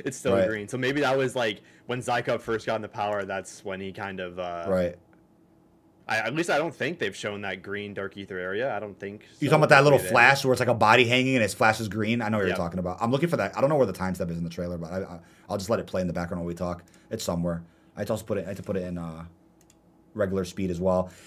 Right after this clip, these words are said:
Speaker 2: Yeah, I was gonna say, I'm like, there's a lot of interesting stuff going on here, but in comparison to Cold War, I still find it funny that, um, you know, Cold War took place at a certain time, and that kind of,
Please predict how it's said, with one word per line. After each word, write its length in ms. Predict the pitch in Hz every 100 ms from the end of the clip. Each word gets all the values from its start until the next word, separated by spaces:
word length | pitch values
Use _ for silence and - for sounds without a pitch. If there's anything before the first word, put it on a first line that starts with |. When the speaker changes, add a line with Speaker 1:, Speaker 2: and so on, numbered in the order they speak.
| -
Speaker 2:
Yeah, 200 | 170 151
I 40 | 151
was 100 | 170
gonna 120 | 160
say, 160 | 170
I'm 120 | 165 131
like, 200 | 120 - - _ _ _ _ _ _ - -
there's 180 | 123 156
a 40 |
lot 160 | 175 165
of 60 | -
interesting 340 | 139 123 131
stuff 200 | 139 131
going 160 | 127 110
on 140 | 123
here, 120 | 143
but 200 | 123 117 113 - 135
in 140 | 151
comparison 400 | 170 147 160 165
to 60 | 110
Cold 280 | 104 117
War, 340 | 135 170 185 180 - - -
I 80 | 147
still 140 | 143 170
find 200 | 170 139
it 80 |
funny 280 | - 139 139
that, 360 | 110 120 113 - - - - 127
um, 580 | 131 117 110 101 92 - - _ _ -
you 100 | 151
know, 80 | 139
Cold 380 | - 160 180
War 420 | 131 147 170 139 113
took 160 | 131
place 180 | 139 131
at 60 | 123
a 40 |
certain 240 | 131 110
time, 380 | 101 127 131 110
and 160 | 107 110
that 160 | 127
kind 220 | - 175 165
of, 240 | 139